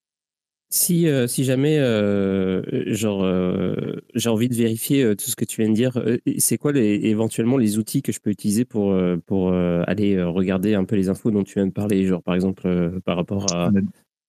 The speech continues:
Speaker 1: ouais, tout ça.
Speaker 2: Euh, défi, défi lama point com, D E F I, D E F I L L A M A point com,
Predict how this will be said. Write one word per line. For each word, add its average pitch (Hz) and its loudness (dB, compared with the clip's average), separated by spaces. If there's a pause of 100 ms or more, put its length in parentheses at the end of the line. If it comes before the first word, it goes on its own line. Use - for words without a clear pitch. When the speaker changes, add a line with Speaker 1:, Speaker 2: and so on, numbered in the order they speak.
(140)
Speaker 1:
ouais, 95 0
tout - -20
ça. 92 -6 (840)
Speaker 2:
Euh, 92 2 (140)
défi, 110 2
défi 120 2
lama 110 4 (400)
point 98 0
com, 110 2 (120)
D 104 2
E 107 4
F - -6 (240)
I, 107 0
D 110 -2
E 113 2
F - -6
I 104 2 (540)
L 101 2
L 101 0
A 95 0
M 95 2
A 98 0
point 92 -2
com, 107 0